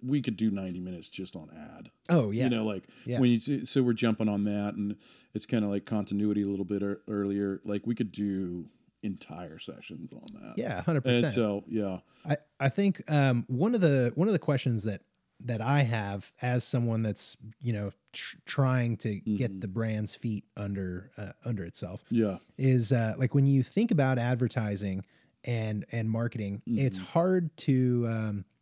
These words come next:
Speaker 2: narrow your focus to one avenue.
Speaker 1: Right.
Speaker 2: Because,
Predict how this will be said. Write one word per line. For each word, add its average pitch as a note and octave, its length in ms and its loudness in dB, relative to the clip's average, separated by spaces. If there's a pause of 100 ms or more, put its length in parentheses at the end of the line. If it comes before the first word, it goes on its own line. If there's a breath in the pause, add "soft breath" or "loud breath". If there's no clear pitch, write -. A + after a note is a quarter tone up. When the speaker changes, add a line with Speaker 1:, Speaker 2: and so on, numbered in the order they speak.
(360)
Speaker 2:
narrow C3+ 440 8
your B2 160 6
focus B2 480 0
to B2+ 120 -2
one A2+ 480 0
avenue. B2+ 540 2 (380 loud breath)
Speaker 1:
Right. G2+ 320 0
Speaker 2:
Because, C3+ 540 4